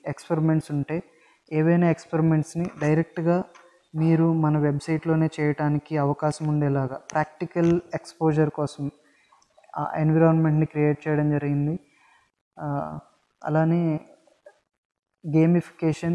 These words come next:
of the content, ఎడ్యుకేషన్ అనేది బోర్ ఎప్పుడు కొట్టకూడదు. Gamifying the content అనేది కూడా చేయడం జరిగింది.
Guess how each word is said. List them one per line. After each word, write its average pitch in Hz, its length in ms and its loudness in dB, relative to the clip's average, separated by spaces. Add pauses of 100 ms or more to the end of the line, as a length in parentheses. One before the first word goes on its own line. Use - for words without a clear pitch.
of 156 180 -2
the 156 120 2
content, 147 500 0 (140)
ఎడ్యుకేషన్ 160 600 -2 (320)
అనేది 160 340 2
బోర్ 156 300 4
ఎప్పుడు 151 280 0
కొట్టకూడదు. 143 520 -2 (880)
Gamifying 170 720 4
the 165 100 2
content 151 520 -2
అనేది 156 220 2
కూడా 156 220 0
చేయడం 147 420 0
జరిగింది. 143 440 0